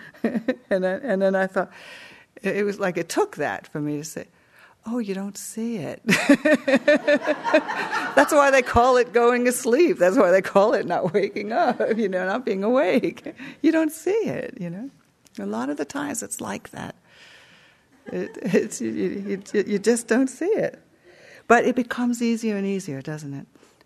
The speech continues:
You begin to become sensitized, and the kind of practice that you're doing here is just perfect for be-, being able to see the,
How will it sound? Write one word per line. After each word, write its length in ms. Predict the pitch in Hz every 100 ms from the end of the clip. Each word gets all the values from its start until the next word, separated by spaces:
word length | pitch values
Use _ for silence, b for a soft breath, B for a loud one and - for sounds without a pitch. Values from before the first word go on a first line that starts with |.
| -
You 100 | 170
begin 420 | 180 151 226 247
to 60 | 240
become 280 | 208 202 170
sensitized, 720 | - 196 190 170 143 156 160
and 80 |
the 60 | 151
kind 300 | - 202 214
of 80 | 202
practice 440 | 185 175 175 156
that 220 | 170 151
you're 80 | 156
doing 320 | 143 160 151
here 260 | 147 175 156
is 160 | 147 -
just 300 | 170 160 - _ _ _
perfect 500 | - 220 - - _ B B B B B
for 300 | - 160 151
be-, 380 | 151 - 175 165
being 500 | - 156 175 180 175
able 240 | 160 156
to 100 | 156
see 480 | 147 - 214 208 151
the, 240 | 139 143